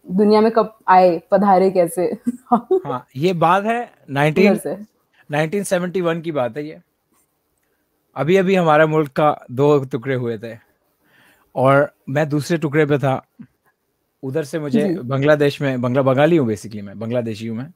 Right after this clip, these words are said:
Speaker 2: लेकिन मैं सिलेटी हूँ, किता खोरा है, ठीक है, सिलेटी बंगाली। तो वो मैं बांग्लादेश से मैं, मेरा ताल्लुक है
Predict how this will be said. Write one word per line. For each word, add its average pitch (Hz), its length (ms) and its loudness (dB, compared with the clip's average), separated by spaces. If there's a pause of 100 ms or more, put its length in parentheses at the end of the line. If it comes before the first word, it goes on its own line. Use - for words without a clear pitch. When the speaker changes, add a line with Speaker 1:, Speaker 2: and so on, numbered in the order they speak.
(300)
Speaker 2:
लेकिन 123 320 0
मैं 165 140 6
सिलेटी 147 400 4
हूँ, 98 200 -8 (1080)
किता 139 200 0
खोरा 127 240 2
है, 92 180 -8 (760)
ठीक 117 100 -16
है, 170 100 -14 (120)
सिलेटी 120 380 -4
बंगाली। 101 320 -10 (280)
तो 127 320 0
वो 131 220 2
मैं 170 220 2
बांग्लादेश 156 480 2
से 180 100 -4
मैं, 165 180 -4
मेरा 135 280 -2
ताल्लुक 127 440 -8
है 180 180 -14